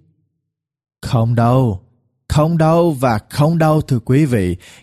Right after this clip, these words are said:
Ngài trả lời tất cả những lời cầu nguyện.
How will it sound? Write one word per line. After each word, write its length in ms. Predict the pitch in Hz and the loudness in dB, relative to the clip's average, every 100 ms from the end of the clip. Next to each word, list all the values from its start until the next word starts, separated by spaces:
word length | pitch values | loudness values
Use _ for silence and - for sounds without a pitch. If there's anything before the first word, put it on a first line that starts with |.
| - | -4
Ngài 160 | 131 | -2
trả 180 | 147 156 | 0 0
lời 300 | 160 131 107 | 2 2 0
tất 400 | - 202 - _ | 0 -2 -2 _
cả 280 | 123 110 127 | -2 0 0
những 200 | 139 151 | 2 2
lời 180 | 127 98 | 0 -2
cầu 280 | - 104 | 0 0
nguyện. 360 | 92 98 92 73 | 0 0 -2 -6